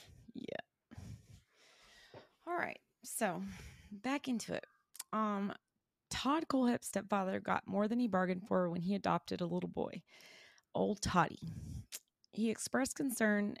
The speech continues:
and attempted to get his adopted son help. He once stated that the only emotion his adopted son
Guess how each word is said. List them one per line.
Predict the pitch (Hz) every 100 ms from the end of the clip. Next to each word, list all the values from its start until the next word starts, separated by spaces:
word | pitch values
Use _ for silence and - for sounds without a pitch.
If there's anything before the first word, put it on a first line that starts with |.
| -
and | 196
attempted | 190 220 208 208
to | 202
get | 196 190
his | 196 180
adopted | 185 185 180 202
son | - 180 175
help. | 175 - - - - - _ _ _ _ _ _ _ _ _
He | - 226
once | 220 285 -
stated | 262 226 220
that | 202
the | 214 190
only | - 220 254
emotion | 233 196 196 208 202
his | 190 185 - - _ _ _
adopted | 185 185 180 - 220
son | - 185 180